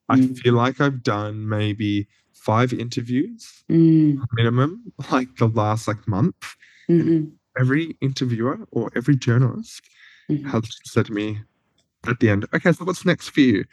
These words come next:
Speaker 1: And I'm like, "Here we go."
Speaker 2: Mm.
Speaker 1: And I'm just like, "You know what? I actually don't have anything to tell you
Speaker 2: Mm.
Speaker 1: because I don't know what's next." And I think
Speaker 2: Mm-hmm.
Speaker 1: that's possibly the beauty of it. Like,
Speaker 2: Mm.
Speaker 1: I feel like my whole childhood and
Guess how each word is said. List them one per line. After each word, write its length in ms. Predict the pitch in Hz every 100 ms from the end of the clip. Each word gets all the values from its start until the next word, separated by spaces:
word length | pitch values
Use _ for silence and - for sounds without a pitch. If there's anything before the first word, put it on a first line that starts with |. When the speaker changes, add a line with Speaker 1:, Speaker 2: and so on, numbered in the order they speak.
| _ _ _
Speaker 1:
And 100 | 135
I'm 80 | 127
like, 120 | 127 127
"Here 300 | 135 131 127
we 80 | 127
go." 440 | 117 90 65 101 - _ _ -
Speaker 2:
Mm. 80 | 151
Speaker 1:
And 80 | 151
I'm 120 | 151
just 220 | 151 -
like, 260 | 156 151 151
"You 80 | 160
know 140 | 170
what? 260 | 139 156 -
I 140 | 139
actually 260 | 160 - 151
don't 160 | 147
have 180 | 135 127
anything 440 | 131 143 127 107 110
to 120 | 117
tell 200 | 123 180
you 100 | 180
Speaker 2:
Mm. 220 | 180 170 -
Speaker 1:
because 520 | - - 131 127 123 - _ _ _ _ _ _ _ _ _ _ - -
I 140 | 139
don't 320 | 127 127 147
know 160 | 120 101
what's 240 | 92 -
next." 400 | 90 - - - -
And 140 | 117
I 80 | 160
think 100 | 156
Speaker 2:
Mm-hmm. 120 | 156 151
Speaker 1:
that's 240 | 113 - _ _ _
possibly 520 | 135 127 143 135 143
the 120 | 143 131
beauty 380 | 127 151 -
of 180 | 104 -
it. 140 | 73 - -
Like, 320 | 110 101 160
Speaker 2:
Mm. 320 | 156 151 139 _ _
Speaker 1:
I 120 | 113 117
feel 280 | - 123 113
like 380 | 113 110 -
my 160 | 127 113
whole 260 | 113 110 110
childhood 800 | - 98 101 107 - 107 107
and 380 | 58 107 107 104